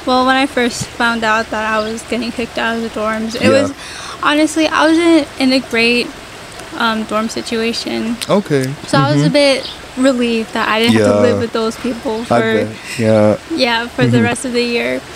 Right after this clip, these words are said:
Speaker 2: Mm-hmm.
Speaker 1: And, um, I mean, as said, as with, like,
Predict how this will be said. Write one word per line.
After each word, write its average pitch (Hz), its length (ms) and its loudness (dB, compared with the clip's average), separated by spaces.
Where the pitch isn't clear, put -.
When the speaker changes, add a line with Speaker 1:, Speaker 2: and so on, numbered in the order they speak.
Speaker 2:
Mm-hmm. - 360 4
Speaker 1:
And, 302 220 4
um, 311 500 4
I 330 140 4
mean, 320 280 6
as 302 160 2
said, 330 280 2
as 269 320 0
with, 277 240 2
like, 254 160 -2